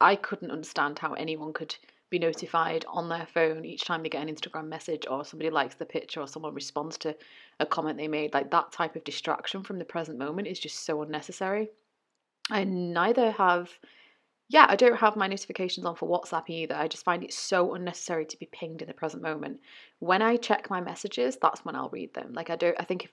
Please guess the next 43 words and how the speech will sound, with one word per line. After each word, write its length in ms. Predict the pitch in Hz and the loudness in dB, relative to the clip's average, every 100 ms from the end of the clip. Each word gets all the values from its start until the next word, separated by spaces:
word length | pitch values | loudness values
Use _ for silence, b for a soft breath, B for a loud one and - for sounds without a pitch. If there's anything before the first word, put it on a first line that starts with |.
| - | -10
if 140 | 175 | -6
anything's 320 | 190 202 202 | -4 -4 -6
an 60 | 175 | -6
emergency, 500 | 175 170 175 160 - | -4 0 0 -2 -10
someone 300 | - 165 156 | -10 -8 -8
would 120 | 156 | -4
ring 240 | 165 165 160 | -2 -2 -2
you. 280 | 151 - - B B B | -4 -6 -12 B B B
And 100 | 175 | -6
so 80 | 165 | -4
there's 160 | 165 165 | -6 -2
no 240 | 180 180 | 0 2
reason 500 | 165 175 190 185 180 | 0 -2 0 0 -2
to 100 | 170 | -6
keep 360 | - - 180 - | -10 -10 -10 -8
checking 520 | - 165 - 175 185 - _ | -4 -4 -4 -10 -10 -14 _
the 120 | 208 | 0
app. 320 | 208 226 - | 2 0 2
Like, 180 | 170 - | 0 2
the 100 | 151 | 0
only 140 | 175 | 0
reason 180 | 185 180 | -4 -4
I'll 100 | 160 | -6
keep 220 | - 160 | -8 -10
checking 320 | - 151 - 196 | -6 -6 -4 -6
if 160 | 202 | -4
it's 200 | 185 - b b b | -6 -8 b b b
close 320 | - 165 165 | -2 -2 0
family 240 | - 156 165 | -2 -4 -4
members, 480 | 165 180 190 196 - _ | -6 -4 -4 -6 -12 _
um, 300 | 151 147 151 | -2 -2 -4
which 160 | 165 160 | -8 -4
I 100 | 156 | -2
only 220 | 170 170 | -2 -4
have 240 | 160 160 - - - | -4 -4 -6 -12 -10
a 40 | |
very 280 | 151 156 156 | -2 -2 -2
few 320 | - - 170 | -6 -10 -8
close 280 | 170 190 180 | -6 -6 -4
family 260 | - 185 190 | -4 -6 -6
members. 340 | 185 202 196 | -6 -6 -6
So, 320 | - 160 160 160 B B B B B B B B B B B B B _ _ _ _ _ | -2 0 0 -4 B B B B B B B B B B B B B _ _ _ _ _
yes, 800 | 262 330 - - - - - - | 2 2 0 -8 -18 -20 -20 -20